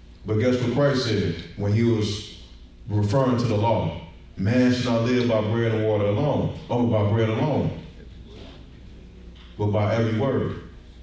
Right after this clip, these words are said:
So we gotta remember those type of scriptures. Um, is that it on that? Yeah, I think that's it. Yeah, so let's get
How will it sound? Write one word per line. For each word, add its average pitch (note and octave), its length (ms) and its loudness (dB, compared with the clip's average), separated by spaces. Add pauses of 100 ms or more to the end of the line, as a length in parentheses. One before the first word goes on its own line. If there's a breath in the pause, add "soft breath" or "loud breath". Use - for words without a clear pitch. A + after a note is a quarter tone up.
(1200)
So F#2+ 200 -4
we G2 100 2
gotta G2 180 2
remember C#3 240 2
those G#2+ 240 2
type G2 140 0
of G2 80 -2
scriptures. - 680 -6 (1600)
Um, F#2 600 0 (1040)
is G2 80 -8
that A#2 160 0
it A2+ 80 0
on A2+ 100 0
that? A#2+ 260 -4
Yeah, G#2+ 180 0
I - 20 2
think G2+ 160 -2
that's F2 180 -2
it. F#2 80 -2
Yeah, G2+ 180 0
so F#2+ 140 0
let's B2+ 220 4
get B2+ 340 0